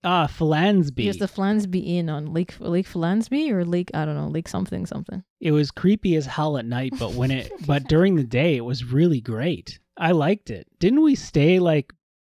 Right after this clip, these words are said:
Speaker 1: more than one day or
Speaker 2: No, we
Speaker 1: something?
Speaker 2: stayed one night.
Speaker 1: It seems like longer, but it was nice, though.
Speaker 2: They wanted us to stay longer.
Speaker 1: It was nice.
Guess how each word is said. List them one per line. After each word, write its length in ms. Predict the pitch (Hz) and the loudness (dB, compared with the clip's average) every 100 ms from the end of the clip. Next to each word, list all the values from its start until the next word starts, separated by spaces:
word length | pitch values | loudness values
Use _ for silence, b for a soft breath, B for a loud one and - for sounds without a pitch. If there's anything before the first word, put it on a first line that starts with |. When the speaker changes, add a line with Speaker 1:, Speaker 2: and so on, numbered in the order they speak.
| _ | _
Speaker 1:
more 260 | 147 139 151 | 0 4 4
than 200 | 151 139 | 4 2
one 240 | 135 131 | 0 0
day 260 | 117 120 202 | 0 -2 -2
or 60 | 233 | -4
Speaker 2:
No, 20 | |
we 40 | |
Speaker 1:
something? 420 | 208 202 - - 233 | -2 -2 -2 -6 -6
Speaker 2:
stayed 220 | - 156 | -8 -10
one 180 | 156 165 | -10 -12
night. 180 | 104 - _ _ _ _ - | -14 -18 _ _ _ _ -18
Speaker 1:
It 80 | |
seems 280 | - 147 135 | -6 -2 -2
like 140 | 110 117 | -4 -8
longer, 600 | 113 110 120 101 95 - 311 | -8 -8 -10 -12 -14 -18 -12
but 260 | 151 139 | -2 0
it 80 | 143 | 0
was 260 | 139 135 123 | 0 0 -2
nice, 400 | 127 175 175 - | -2 -2 -2 -8
though. 300 | 104 87 85 | -14 -12 -6
Speaker 2:
They 80 | 208 | -2
wanted 340 | 180 185 190 | 2 2 2
us 100 | 135 | -2
to 80 | - | -10
stay 180 | 139 135 | -8 -6
longer. 480 | - - 123 135 165 _ _ _ _ _ _ - | -6 -10 -12 -10 -12 _ _ _ _ _ _ 0
Speaker 1:
It 100 | 170 | 4
was 240 | 190 160 | 4 4
nice. 440 | 151 147 127 110 | 0 0 -2 -8